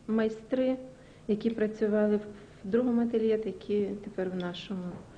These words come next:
І залишились багато молоді.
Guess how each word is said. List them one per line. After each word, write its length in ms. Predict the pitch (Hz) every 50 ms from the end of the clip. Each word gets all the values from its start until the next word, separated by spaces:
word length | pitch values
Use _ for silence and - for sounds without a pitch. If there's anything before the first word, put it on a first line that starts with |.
| - - - - - - - - -
І 80 | 185
залишились 840 | 175 180 190 180 185 185 - - 247 247 240 233 226 226 - - - - - - - - - - - - - - - - - - - - - - - - - - - - - - - - -
багато 520 | 208 202 196 190 214 226 240 - - 175
молоді. 580 | 165 165 160 160 160 160 160 156 - 175 160